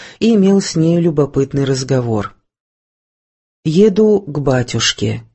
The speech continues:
объявил царевич. «Хорошо», отвечала царевна, «надобно отцу угождать, то и Богу приятно.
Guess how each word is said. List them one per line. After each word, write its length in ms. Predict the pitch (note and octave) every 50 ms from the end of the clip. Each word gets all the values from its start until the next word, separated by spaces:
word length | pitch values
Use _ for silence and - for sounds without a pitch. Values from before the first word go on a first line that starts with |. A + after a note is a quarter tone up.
| _ _ _ _ _
объявил 520 | - C#3+ B2+ C3+ C3+ B2 A#2 C#3 E3 F3+
царевич. 800 | E3 - - D3+ C3 A#2+ A#2 G#2+ G2+ F#2+ - - - - - _ _ _ _ _ _ _ _ _ _ _ _ _ _ _ _
«Хорошо», 640 | - - G#3 G#3+ G3+ F#3+ - - - - G2 A2 - _ _ _ _ _ _ _ _
отвечала 540 | - C#3 - C3+ C3 - - C#3 B2 A#2+ A#2
царевна, 680 | A#2 - - C3 B2 A#2+ A2+ A2 G#2 G#2 G#2 G2+ F#2+ - _ _ _ _ _ _ _ _
«надобно 680 | C#3+ C#3+ C3+ C3+ D3 D#3 E3+ F3+ E3+ - F#3+ F#3+ F#3+
отцу 300 | F#3 F#3 - - - C3+
угождать, 920 | C#3 - E3 D#3 D3 D#3 D3+ C#3+ - - A#2+ A#2+ A#2 A#2 - - - - _ _ _ _ _ _
то 160 | - B3 C4
и 160 | B3+ - F#3 D#3
Богу 560 | A#2+ A#2+ A#2 A#2 A2+ A2+ G#2+ A2+ A2 A2 G#2+
приятно. 840 | - _ - C3 A#2+ A2 A2 A2+ A2 G#2+ G#2+ - G#2 G2 G#2 - _